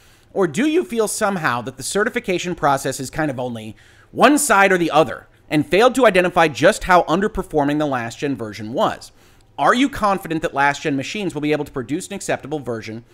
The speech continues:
of this game? So it's three questions, really.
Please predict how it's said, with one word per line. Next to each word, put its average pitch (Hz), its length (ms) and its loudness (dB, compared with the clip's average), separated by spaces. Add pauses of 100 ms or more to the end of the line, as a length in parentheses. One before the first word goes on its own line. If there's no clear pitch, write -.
(380)
of 113 280 -6 (120)
this 123 220 -6
game? 139 260 -2
So 165 120 -10
it's 175 120 -10
three 285 200 -2
questions, 117 500 -2
really. 104 240 -10